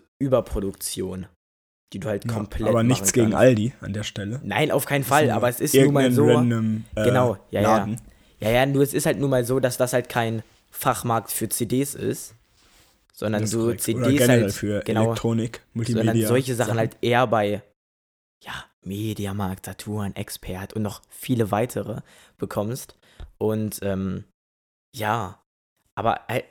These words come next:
Speaker 1: ich find halt, was so cool ist, ist irgendwie halt so ein Album, man stellt sich das halt hin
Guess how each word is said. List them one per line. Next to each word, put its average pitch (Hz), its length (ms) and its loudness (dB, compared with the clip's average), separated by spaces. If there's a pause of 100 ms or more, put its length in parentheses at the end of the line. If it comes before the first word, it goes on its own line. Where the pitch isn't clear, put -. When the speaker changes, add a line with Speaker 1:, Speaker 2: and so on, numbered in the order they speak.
(160)
Speaker 1:
ich 117 140 -6
find 147 180 -2
halt, 156 140 -2 (240)
was 120 240 -6
so 127 100 -4 (140)
cool 143 140 -2
ist, 165 220 -4
ist - 220 -8
irgendwie 131 260 -2
halt 117 220 -2 (960)
so 120 60 -4
ein - 120 -8
Album, 151 380 -2 (200)
man 117 120 -6
stellt 147 220 0
sich - 80 -14
das 127 140 0
halt 113 200 -2
hin 151 380 -6